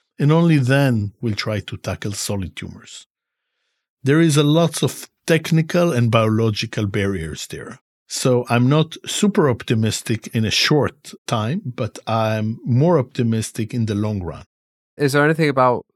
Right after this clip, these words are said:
Speaker 2: the lipid nanoparticles in particular that lend themselves to solid tumors? Is it just a different approach that may help?
Speaker 1: No, I think, you know, there is in, in, in many types of solid tumors, there is an enhanced permeability and retention effect that could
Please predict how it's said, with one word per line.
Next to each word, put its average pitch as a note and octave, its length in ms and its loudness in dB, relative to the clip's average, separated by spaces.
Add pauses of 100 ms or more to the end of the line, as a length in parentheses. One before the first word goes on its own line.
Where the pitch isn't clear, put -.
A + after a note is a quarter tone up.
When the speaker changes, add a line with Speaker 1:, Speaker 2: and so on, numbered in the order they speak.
(120)
Speaker 2:
the A2+ 140 0
lipid A2+ 280 -2
nanoparticles G#2+ 800 -2 (120)
in G2 260 -2
particular G2 580 -4
that E2+ 240 -4
lend A2 280 0
themselves F#2+ 500 -2
to F2+ 400 -2 (140)
solid F2 360 -4
tumors? D#2+ 560 -8 (160)
Is G#2 120 -4
it G#2 60 -2
just B2 200 0
a A#2 60 0
different A2+ 280 0
approach - 420 0
that F2 120 -6
may E2+ 180 -6
help? E2 220 -8 (380)
Speaker 1:
No, C4+ 320 0
I G#3+ 140 0
think, A#3 340 0
you G3+ 160 4
know, F3 440 0
there E3+ 200 2
is F#3+ 320 2
in, C#3+ 120 2
in, C3+ 220 0
in B2+ 460 2
many D3 240 2
types B2+ 440 -4
of A#2 160 -8
solid A2+ 460 -6
tumors, G#2 360 -4
there G#2 120 -4
is G2+ 140 -4
an G2+ 100 -4
enhanced A2+ 680 0
permeability G#2+ 680 -2
and G#2 120 -2
retention A2 600 -4
effect A2+ 500 -6
that F#2+ 280 -8
could G2+ 360 -6